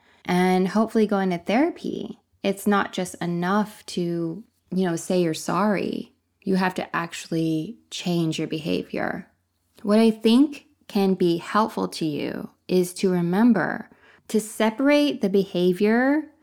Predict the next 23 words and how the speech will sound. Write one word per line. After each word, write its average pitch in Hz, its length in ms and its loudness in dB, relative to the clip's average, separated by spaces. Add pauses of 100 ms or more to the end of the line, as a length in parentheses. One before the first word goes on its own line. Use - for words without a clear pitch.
(140)
from 196 220 -2
who 196 200 4
they 180 160 2
really 147 380 -4
are. - 420 -12 (220)
People's 277 420 2
mental 214 380 4
health 185 260 0
issues 180 480 0
are 156 80 -2
not 151 240 -4
their 143 140 -4
fault, - 580 -8 (100)
although 185 280 2
it - 160 0
is 196 160 4
their 208 160 2
responsibility 165 880 0
to 160 100 -10
be 151 120 -4
accountable 143 520 -8
to - 160 -12
them. 85 180 -10